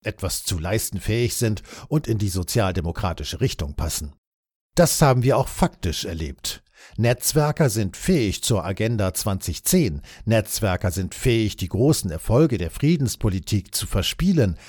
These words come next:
Netzwerker sind fähig zu allerlei undemokratischen Tricks und Methoden, wie man an den Jusos Baden-Württemberg sieht.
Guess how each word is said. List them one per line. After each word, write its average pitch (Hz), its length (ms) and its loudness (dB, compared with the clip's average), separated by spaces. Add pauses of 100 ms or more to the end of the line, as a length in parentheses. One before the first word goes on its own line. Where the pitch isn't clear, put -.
(160)
Netzwerker 160 600 2
sind 151 260 2
fähig 180 380 2
zu - 220 0
allerlei 143 440 4
undemokratischen 127 1120 0
Tricks - 360 0
und 135 240 -2
Methoden, 139 580 4 (260)
wie 156 160 4
man 160 200 4
an 117 120 -2
den 107 140 2
Jusos 110 520 0
Baden-Württemberg 90 920 -2
sieht. - 440 -8